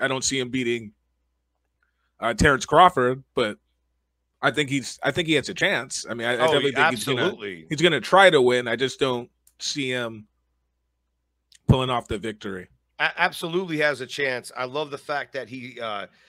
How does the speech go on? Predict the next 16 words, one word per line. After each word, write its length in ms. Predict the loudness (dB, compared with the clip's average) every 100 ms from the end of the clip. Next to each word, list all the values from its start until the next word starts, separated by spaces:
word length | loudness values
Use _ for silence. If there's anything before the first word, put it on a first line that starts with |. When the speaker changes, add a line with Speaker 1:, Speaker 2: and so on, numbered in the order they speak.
| _
Speaker 2:
steamrolls. 760 | -20 -6 -4 2 2 2 0 -6
He, 200 | -12 -16 -16 -12
he 100 | -12
fights 320 | -2 -2 0
like 80 | -2
a 40 | -2
linebacker, 1000 | 2 4 4 4 4 4 2 0 0 -4 _ _ _ _
uh, 160 | -2 -2
fights 280 | 2 0 0
with 80 | -4
a 40 |
lot 220 | 0 0
of 80 | 0
passion 480 | 0 0 0 -4 -4
and 100 | -4
commitment. 640 | -6 -2 -2 0 -2 -4